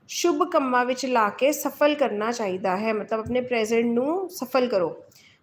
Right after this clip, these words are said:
ਹੁਣ ਹੋ ਅਜੇ ਸੰਭਾਲ, ਇੱਥੋਂ ਲੈ ਕੇ ਐਂਡ ਤੱਕ ਆਮਦਾ, ਇਹਦੇ ਵਿੱਚ ਕੀ ਲਿਖਾਂਗੇ ਆਪਾਂ? ਸਿੱਧਾ ਵਿਆਖਿਆ ਲਿਖੀ ਹੋਈ, ਬਾਕੀ ਪ੍ਰਸੰਗ ਵਗੈਰਾ ਸੇਮ ਹੀ ਰਹੇਗਾ। ਭਾਈ ਸਾਹਿਬ ਫਰਮਾਉਂਦੇ ਹਨ ਕਿ ਹੇ ਮਨੁੱਖ ਤੂੰ ਅਜੇ, ਜਿਵੇਂ ਹੋ ਲਿਖਿਆ ਨਾ, ਹੋ ਕਿਹਨੂੰ ਕਿਹਾ ਜਾ ਰਿਹਾ? ਹੇ ਮਨੁੱਖ ਨੂੰ।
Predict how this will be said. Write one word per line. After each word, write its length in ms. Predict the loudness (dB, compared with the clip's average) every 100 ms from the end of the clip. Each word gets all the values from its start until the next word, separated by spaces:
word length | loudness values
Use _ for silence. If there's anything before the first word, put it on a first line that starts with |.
| _
ਹੁਣ 260 | 0 2 0 -6 -16 _ _ 4
ਹੋ 340 | 6 8 6
ਅਜੇ 220 | 2 2 0
ਸੰਭਾਲ, 640 | 0 0 4 6 6 2 -2
ਇੱਥੋਂ 280 | -4 -2 0
ਲੈ 140 | 0
ਕੇ 140 | 0 0
ਐਂਡ 340 | 2 0 -2
ਤੱਕ 160 | -6 -8 -18 _ _ _ _ _ _ _ _ -2
ਆਮਦਾ, 600 | 2 4 4 0 0 -10 _ _ -4
ਇਹਦੇ 160 | 2 4
ਵਿੱਚ 180 | 2 -2
ਕੀ 120 | -4
ਲਿਖਾਂਗੇ 420 | -4 -4 -2 0
ਆਪਾਂ? 340 | 0 2 0
ਸਿੱਧਾ 340 | 0 -2 2 4
ਵਿਆਖਿਆ 360 | 4 2 0
ਲਿਖੀ 280 | 0 0 -2
ਹੋਈ, 80 | 0
ਬਾਕੀ 300 | 0 0 -2
ਪ੍ਰਸੰਗ 480 | 0 0 0 0 2
ਵਗੈਰਾ 480 | 0 0 -2 0 -2
ਸੇਮ 320 | -2 -4 -2
ਹੀ 60 |
ਰਹੇਗਾ। 360 | -2 -2 -2 -4 -6 -20 -20 _
ਭਾਈ 220 | 2 2 4
ਸਾਹਿਬ 260 | 4 4
ਫਰਮਾਉਂਦੇ 540 | 4 2 2 0 0 0
ਹਨ 220 | -2 -2
ਕਿ 160 | -4
ਹੇ 200 | 2 4
ਮਨੁੱਖ 440 | 4 2 0 -2 -4
ਤੂੰ 340 | -2 2 4
ਅਜੇ, 260 | 4 2 0
ਜਿਵੇਂ 260 | 0 0
ਹੋ 240 | 2 4 4
ਲਿਖਿਆ 320 | 2 0 0
ਨਾ, 140 | 0
ਹੋ 220 | 2 2 2
ਕਿਹਨੂੰ 240 | 0 -2
ਕਿਹਾ 240 | 2 2
ਜਾ 160 | 4 4
ਰਿਹਾ? 140 | 2
ਹੇ 200 | 2 2
ਮਨੁੱਖ 380 | 2 2 0 -2 -8
ਨੂੰ। 120 | -10